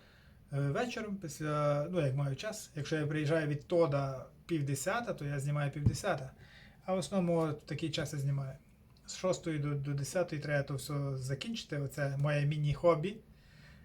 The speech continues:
щоб багато часу не займало. От знімаю сім хвилин,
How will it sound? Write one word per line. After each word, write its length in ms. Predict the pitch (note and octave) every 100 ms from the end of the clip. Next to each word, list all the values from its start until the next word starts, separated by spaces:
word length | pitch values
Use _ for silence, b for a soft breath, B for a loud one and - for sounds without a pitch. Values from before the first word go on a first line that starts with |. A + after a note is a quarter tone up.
| B B
щоб 240 | - D3+ D3+
багато 240 | D#3+ D#3
часу 220 | D3 D3
не 120 | D3+ D3
займало. 360 | D#3 C#3+ C#3
От 220 | C#3+ C3+
знімаю 680 | - - C3 D#3 D#3+ D3+ C#3+
сім 240 | B2+ F3+ D#3+
хвилин, 320 | G#3 A#3+